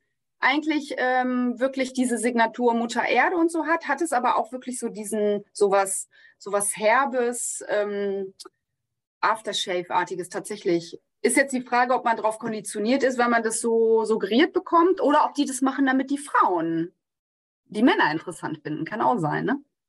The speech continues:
<laughs> Aber dann lieber mit einem schönen Vetiver-Öl. Also wenn eure Männer immer ein bisschen mehr Männlichkeit brauchen,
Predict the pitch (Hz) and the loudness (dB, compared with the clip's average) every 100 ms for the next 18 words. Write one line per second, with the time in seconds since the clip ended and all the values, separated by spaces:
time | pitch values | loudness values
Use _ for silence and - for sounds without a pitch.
0 | _ - 185 - - - _ _ _ _ | _ -6 -6 -4 -6 -8 _ _ _ _
1 | - _ _ _ _ _ _ - 233 262 | -20 _ _ _ _ _ _ 2 4 4
2 | 285 277 269 254 233 202 208 190 240 208 | 4 4 4 4 2 -2 -4 -2 -2 0
3 | 180 - 180 165 - 175 160 156 - - | -2 -4 0 0 4 2 2 0 -6 -18
4 | _ - 190 190 214 214 190 196 202 220 | _ -4 -2 2 2 2 2 2 2 2
5 | 214 202 - 196 190 202 240 208 190 190 | 2 2 0 0 0 -2 0 2 2 2
6 | 208 247 247 208 - 165 180 185 302 | 2 0 0 -2 -2 0 0 0 -10